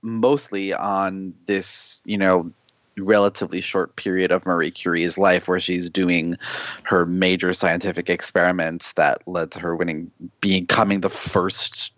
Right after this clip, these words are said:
female to win a Nobel Prize. There are things about the film that I would recommend, most notably Rosamund Pike's performance, which I think is really good. But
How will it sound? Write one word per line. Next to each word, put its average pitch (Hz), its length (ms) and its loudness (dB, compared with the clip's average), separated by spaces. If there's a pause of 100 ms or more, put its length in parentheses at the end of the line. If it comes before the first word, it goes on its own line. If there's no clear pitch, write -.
(140)
female 90 440 0
to 95 140 -2
win 87 160 -2
a 87 80 -2
Nobel 87 360 2
Prize. 98 720 0 (600)
There 135 180 4
are 156 280 2
things 139 320 -4
about 113 200 4
the 110 60 -6
film 104 320 -2
that 98 220 -2 (120)
I 98 360 0
would 104 200 -6
recommend, 98 1040 2 (260)
most 98 320 -4
notably 95 600 0
Rosamund 90 480 0
Pike's - 420 -2 (120)
performance, 104 580 2
which - 140 -4
I 92 60 -2
think 90 240 -6
is 82 120 -6
really 85 240 0
good. 87 480 2 (600)
But 110 300 2